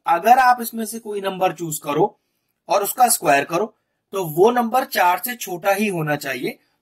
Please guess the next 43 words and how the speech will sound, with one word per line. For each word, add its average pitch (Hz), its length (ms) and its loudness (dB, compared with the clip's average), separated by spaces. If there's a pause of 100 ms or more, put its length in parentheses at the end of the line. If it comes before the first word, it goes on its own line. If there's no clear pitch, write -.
(100)
तो 226 160 4
वो 190 240 4
आप 214 300 2
अपने 220 260 -8
favorable 202 520 -2
outcome 160 400 0
में 240 80 -6
ले 214 160 -2
सकते - 320 -10
हो। 123 120 -20 (840)
तो 170 100 0
माइनस 156 420 2
तीन 214 200 -2
choose 175 240 -6
किया, 214 260 -2
square 165 360 0
करो 190 240 -2
नाइन, 151 340 0 (460)
क्या 185 140 4
नाइन 170 420 0 (340)
चार 165 220 2
से 208 160 0
छोटा 170 360 2
है? 254 200 -2 (520)
नहीं, 160 320 6 (360)
नाइन 151 320 2
तो 208 140 2
चार 160 260 6
से 143 160 -2
बड़ा 139 260 4
है, 202 140 2
तो - 160 -18
sorry, 165 300 0
minus 151 340 0
तीन 160 160 -6
का 180 120 -2
square 151 280 0
करके 156 260 -4
नहीं 127 160 -2
लिख 127 120 -8
सकते - 280 -8
हैं। 180 200 -2 (520)
अब 185 240 0